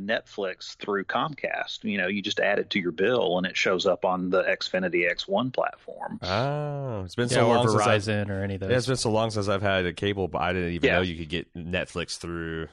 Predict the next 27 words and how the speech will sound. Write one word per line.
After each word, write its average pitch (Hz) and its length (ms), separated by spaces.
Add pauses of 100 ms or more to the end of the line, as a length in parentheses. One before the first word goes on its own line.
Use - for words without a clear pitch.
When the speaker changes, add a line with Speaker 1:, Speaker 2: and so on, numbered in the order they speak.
(300)
Speaker 2:
the 82 100
provider. 80 640 (440)
Interesting. 76 460 (640)
Speaker 1:
And 170 140
that 170 100
may 165 160
happen. 147 460
You're 127 100
seeing 160 420
that 113 220
with 110 140
a 113 40
lot 113 280
of 104 100
smaller 113 460
streaming 98 400
services 95 580
now. 98 400
You 101 140
know, 90 180
like, 90 280
you 117 100
can 98 180
get 92 260
Acorn 104 600
T 127 240
V, 98 580